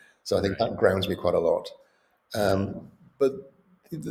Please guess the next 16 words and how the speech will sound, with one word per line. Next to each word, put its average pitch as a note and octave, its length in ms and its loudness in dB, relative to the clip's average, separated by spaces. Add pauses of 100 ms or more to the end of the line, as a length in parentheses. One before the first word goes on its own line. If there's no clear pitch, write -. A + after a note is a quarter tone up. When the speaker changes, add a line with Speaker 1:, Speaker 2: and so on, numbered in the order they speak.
(100)
Speaker 1:
th-, D#3+ 140 4
there's, D3+ 200 4
there's D#3 180 2
basically A2+ 640 2
a, A2 160 2
a - 80 0
lot A#2+ 200 6
of B2+ 100 2
people G#2 240 0
now F#2+ 260 2
doing F#2+ 260 0
some F2+ 200 -8
very, G2+ 260 4
very F2+ 140 2
exciting F2+ 400 0
work. E2+ 320 0